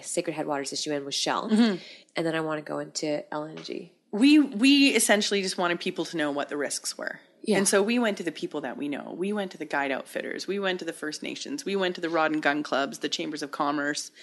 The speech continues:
Speaker 2: And we said, you know, "We have some concerns. Here are ten questions that we think should be answered that haven't been answered." Um, you know, it was basically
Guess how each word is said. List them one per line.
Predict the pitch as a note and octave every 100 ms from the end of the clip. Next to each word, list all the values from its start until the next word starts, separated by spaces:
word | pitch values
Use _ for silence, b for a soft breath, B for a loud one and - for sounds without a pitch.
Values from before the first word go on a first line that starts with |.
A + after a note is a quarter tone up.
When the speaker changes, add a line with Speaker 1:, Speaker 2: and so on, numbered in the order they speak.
| B B B
Speaker 2:
And | G3 G3 G3
we | G3+ G3
said, | - G3 F#3 F3 - _ -
you |
know, | F3+
"We | E3+ G3+
have | G#3
some | -
concerns. | G#3 G3+ F#3 D3 F#3+ B3+
Here | - G3 F#3 F3+
are | D#3+
ten | - - F#3 G3
questions | E3 - E3+ D#3 E3+ - b b b b
that | E3+ D#3+ -
we | F3+ F#3 F3+
think | - E3 D3 - -
should | - E3+
be | E3+
answered | D3+ E3 B3+ A#3+
that | -
haven't | D3 F#3 G#3+
been | G#3+
answered." | A3 A3 C4 C4+ - B B B B
Um, | F3+ E3 D3+ C#3+ - - -
you | G3+
know, | D3 D3 - -
it | G#3+
was | G#3
basically | G3+ B3 B3+ B3 G3 E3 E3+ -